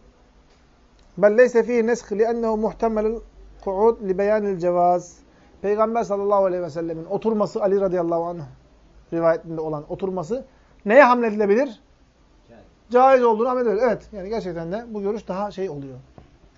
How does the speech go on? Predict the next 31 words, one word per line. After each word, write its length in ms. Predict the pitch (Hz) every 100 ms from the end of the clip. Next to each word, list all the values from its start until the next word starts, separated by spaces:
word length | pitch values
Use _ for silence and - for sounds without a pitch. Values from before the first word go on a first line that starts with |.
| _ _ _ _ _ _ _ -
E, 80 | -
tercih 360 | - 185 185 190
edilecek 360 | 180 180 170
bir 40 | 151
görüş 220 | 151 131
oluyor. 200 | 127 147
İmam-ı 260 | 165 165
Nevevi'nin 440 | 170 165 160 160 143
de, 140 | 147 185 - -
Şeyh 240 | - 160
Bin 140 | 175 170
Baz 160 | 156
rahimahullah'ın 640 | 156 165 160 156 151 156
da 60 | 143
sonradan, 400 | 131 156 143 170 196 - - - _ _
Şeyh 180 | - 180
Salih 220 | - 170
el-Useymin 400 | 160 143 160 170
rahimahullah'ın 680 | 160 143 156 151 156 156 143
da 140 | 143 156
zannedersem, 640 | 151 143 139 135 165 220 - _ _ _ _ _ -
evet, 260 | 147 175 190 _ _ _ _ _
e, 60 | 151 139 127 127 131 - -
görüşü 360 | 170 170 - 156
bu. 200 | 208 240 _ _ _ -
Ne 60 |
yapılabilir? 400 | 226 185 151 208 -
Cenaze 320 | 214 196 185
görüldüğünde 400 | 196 175 151 160
ayağa 240 | 190 175
kalkıla 560 | 170 180 180 196 254